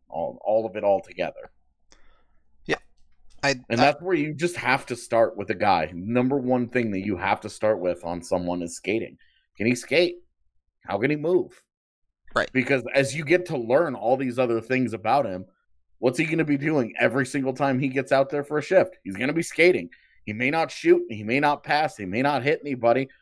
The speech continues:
Speaker 1: but he'll damn sure be skating every single time he's out there. So you're gonna get as familiar, you gotta start there,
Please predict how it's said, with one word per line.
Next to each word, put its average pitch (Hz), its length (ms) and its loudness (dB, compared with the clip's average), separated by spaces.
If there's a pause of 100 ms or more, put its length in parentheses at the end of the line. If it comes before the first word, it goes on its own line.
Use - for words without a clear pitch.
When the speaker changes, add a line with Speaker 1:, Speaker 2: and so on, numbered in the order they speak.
(160)
Speaker 1:
but 87 120 -4
he'll 95 260 -6
damn 131 260 0
sure 127 260 -2
be 107 160 -6
skating 82 500 -2 (120)
every 110 300 0
single 101 300 -6
time 90 260 -4
he's 90 160 -4
out 78 200 -8
there. 71 200 -16 (340)
So - 120 -10
you're 117 260 -2
gonna 147 160 -4
get 131 320 2
as 131 260 2
familiar, 127 360 0
you 104 140 -10
gotta 123 180 0
start 151 340 0
there, 151 300 0